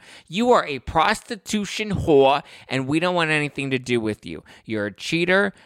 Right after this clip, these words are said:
you're a liar, and we don't trust you because you're taking money from us that we're about to file for bankruptcy over." So their attorney says that Braddock is just obsessed with Todd.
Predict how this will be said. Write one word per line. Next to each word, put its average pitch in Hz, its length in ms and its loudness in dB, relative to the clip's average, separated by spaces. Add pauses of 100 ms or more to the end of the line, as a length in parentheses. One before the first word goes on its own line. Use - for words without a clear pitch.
you're 131 220 -2
a 104 80 -2
liar, 147 680 0 (240)
and 117 200 -12
we 131 100 -4
don't 135 220 -4
trust - 420 -6
you 90 100 -10
because 110 280 -12
you're 120 180 -6
taking 123 420 -6
money 113 300 -4
from 104 260 -4
us - 480 -10 (300)
that 117 100 -8
we're 117 220 2
about 117 380 0
to - 100 -14
file 107 320 0
for 110 120 -2
bankruptcy 101 640 -6
over." 69 340 -10 (1160)
So 87 200 -8
their 98 220 -2
attorney 156 460 -4
says 95 460 -2 (260)
that 104 180 -6
Braddock 117 600 0 (180)
is 127 180 -8
just 131 340 -8
obsessed 131 580 -4
with 117 140 -8
Todd. 73 320 -12